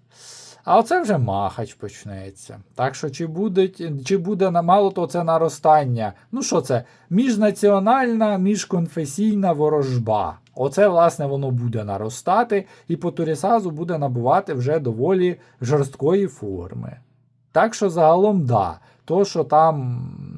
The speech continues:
за віру, там за, ну, не за мову, да. Ну, хоча й за мову може бути, чому ні. За віру, за оце от все, за національні всякі ознаки, да, в них гризня буде, і буде дуже, дуже сильна.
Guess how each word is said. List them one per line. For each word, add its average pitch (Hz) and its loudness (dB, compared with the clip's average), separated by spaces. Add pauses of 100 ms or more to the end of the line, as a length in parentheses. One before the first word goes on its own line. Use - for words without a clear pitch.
за 131 2
віру, 214 2 (520)
там 113 -2
за, 110 -2
ну, 123 -4 (100)
не 151 4
за 147 6
мову, 175 4
да. 143 2
Ну, 370 -4
хоча 226 -4
й 147 -2
за 120 -2
мову 156 -4
може 117 -4
бути, 98 -12
чому 107 -12
ні. 98 -14 (320)
За 156 2
віру, 226 0
за 160 2
оце 135 -2
от 135 -2
все, 185 2
за 135 2
національні 139 -2
всякі 123 -4
ознаки, 160 -2
да, 143 0
в 185 -2
них 160 -6
гризня 131 -2
буде, 110 -6
і 92 -6
буде 147 -6
дуже, 147 -6
дуже 127 -4
сильна. 87 -8